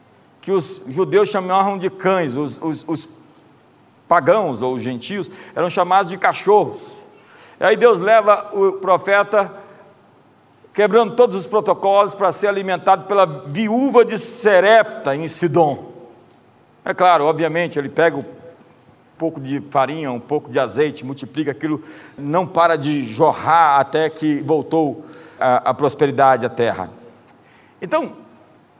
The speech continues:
eu vou falar mais sobre Elias no final, mas eu quero falar da figura primeira de um rei sacerdote bíblico,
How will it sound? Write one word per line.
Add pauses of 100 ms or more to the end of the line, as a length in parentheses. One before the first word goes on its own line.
(200)
eu
vou
falar
mais
sobre
Elias
no
final, (320)
mas
eu
quero (160)
falar
da
figura (200)
primeira
de
um
rei
sacerdote
bíblico,